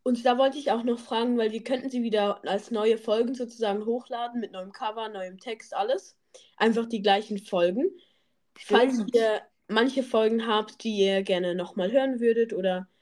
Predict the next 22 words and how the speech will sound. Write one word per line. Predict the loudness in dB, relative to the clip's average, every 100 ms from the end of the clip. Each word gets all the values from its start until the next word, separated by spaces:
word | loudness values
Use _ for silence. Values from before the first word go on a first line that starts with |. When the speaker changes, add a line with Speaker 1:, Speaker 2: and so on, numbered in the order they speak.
| _ _
Speaker 1:
einfach, | 0 0 -2
die | -4 0
ihr | 0 0
sehr | -2 2
cool | 2
fandet, | 2 0 0 -2 -4 -4
dann | -2 -4 -8 _ _ _
könnt | 0 2
ihr | 0
uns | 0
das | -2 -2
auch |
sagen. | 0 0 2
Wir | 0
könnten | 0 -2 -2
auch | -6
die | -8
Kommentare | -4 -4 -2 -4 -4 -4
vorlesen, | -2 0 0 -2 -8
Folgen | -12 0 0 0 -6 -10 _ _ _ _ _ _ _
wieder | -2 2 2 2 0 -4 -8 _
posten, | 2 2 2 -4 -4